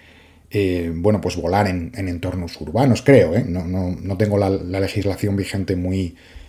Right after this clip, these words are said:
muy clara, pero bueno, creo, creo, si no me equivoco, que, que sí que se puede en entornos urbanos,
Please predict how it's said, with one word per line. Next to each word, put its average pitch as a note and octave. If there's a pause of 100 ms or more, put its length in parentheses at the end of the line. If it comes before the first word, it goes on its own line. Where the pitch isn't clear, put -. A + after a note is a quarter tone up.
(320)
muy G2
clara, A2+
pero E2
bueno, F#2
creo, A#2+
creo, A#2+
si -
no F2
me F2
equivoco, G2
que, D#2 (240)
que F#2
sí -
que G2+
se -
puede G2+
en F2+
entornos F2
urbanos, F2+